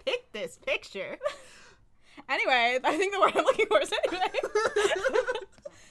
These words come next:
Speaker 2: So Reki loves skateboarding. He loves skateboarding at this arena called S, which is, is pretty much an illegal skating ring. Um, he is a high school student, and he meets this blue-haired main character over here, Lenga,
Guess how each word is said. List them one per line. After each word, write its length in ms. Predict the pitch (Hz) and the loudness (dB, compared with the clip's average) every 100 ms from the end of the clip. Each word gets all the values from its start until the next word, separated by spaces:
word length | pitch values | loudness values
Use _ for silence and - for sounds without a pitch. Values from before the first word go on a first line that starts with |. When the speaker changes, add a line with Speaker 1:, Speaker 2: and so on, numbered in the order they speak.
| - - 370 | -20 -10 0
Speaker 2:
So 220 | 330 294 | 0 0
Reki 680 | 254 302 381 339 285 269 269 - | -4 -4 -4 -8 -8 -6 -6 -8
loves 260 | 220 247 277 | -8 -8 -6
skateboarding. 400 | 247 208 208 208 | -8 -6 -6 -6
He 100 | 220 | -8
loves 180 | 226 226 | -10 -8
skateboarding 460 | 233 220 220 220 | -10 -6 -8 -8
at 240 | 202 196 196 | -8 -10 -8
this 300 | 196 190 - 208 | -10 -10 -14 -10
arena 320 | 196 190 185 | -8 -8 -10
called 320 | - 175 175 | -8 -8 -8
S, 340 | - 165 - - | -8 -8 -10 -16
which 180 | 190 185 | -14 -14
is, 140 | 175 | -16
is 180 | 180 - - | -16 -16 -10
pretty 160 | 226 | -10
much 180 | 208 196 | -10 -12
an 60 | 190 | -12
illegal 280 | 175 165 | -10 -12
skating 360 | 170 - 147 165 | -14 -16 -14 -10
ring. 260 | 180 202 254 - _ _ - | -8 -8 -10 -20 _ _ -14
Um, 280 | 196 185 180 | -10 -10 -8
he 80 | |
is 100 | 208 | -8
a 40 | 214 | -4
high 120 | 202 | -4
school 200 | 208 262 | -4 -6
student, 380 | 262 277 294 311 _ | -10 -8 -8 -8 _
and 240 | 220 220 233 | -8 -8 -10
he 160 | 254 | -12
meets 300 | 254 262 285 | -10 -10 -12
this 200 | - 262 | -14 -14
blue-haired 560 | - 269 392 370 240 233 | -12 -8 -6 -2 -4 -4
main 140 | 208 | -8
character 320 | 220 214 214 | -8 -8 -8
over 100 | 214 | -12
here, 220 | 233 214 285 | -8 -8 -8
Lenga, 460 | 156 160 190 269 | -10 -12 -10 -12